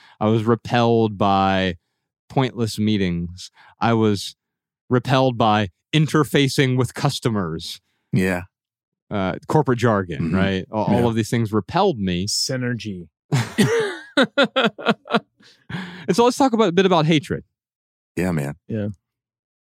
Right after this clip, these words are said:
Speaker 2: Well, whenever I talk to students about discovering and doing what makes them come alive,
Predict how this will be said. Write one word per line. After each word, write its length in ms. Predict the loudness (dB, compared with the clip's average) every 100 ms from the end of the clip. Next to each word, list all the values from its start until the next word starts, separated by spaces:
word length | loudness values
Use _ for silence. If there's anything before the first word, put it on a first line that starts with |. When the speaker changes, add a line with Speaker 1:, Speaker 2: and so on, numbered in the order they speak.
| _ _ _
Speaker 2:
Well, 260 | 0 0 -2 _ _ _ _ _
whenever 600 | 0 2 4 2 2 2 2
I 220 | 0 -2
talk 340 | -2 -2 -2
to 120 | -2 -4
students 520 | 0 2 2 -2 -4
about 380 | -2 0 0 -4 _ _ -6
discovering 800 | -4 -4 -4 -2 0 0 -2 -2
and 220 | -6 -4
doing 440 | 0 2 2 0 0
what 180 | -2 -4
makes 640 | -6 -4 -4 -6 -10 -12 -14 _ _ _ -6
them 200 | -4 -4
come 220 | -4 -2
alive, 560 | -2 -2 -4 -8 -14